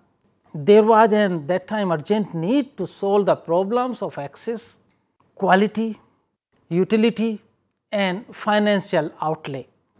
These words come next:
accumulated over the years,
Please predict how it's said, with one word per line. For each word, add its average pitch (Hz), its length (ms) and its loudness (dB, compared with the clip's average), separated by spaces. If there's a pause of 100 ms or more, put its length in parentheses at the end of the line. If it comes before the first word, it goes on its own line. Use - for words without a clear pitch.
(600)
accumulated 202 920 2
over 185 260 2
the 151 160 -4
years, 180 540 -4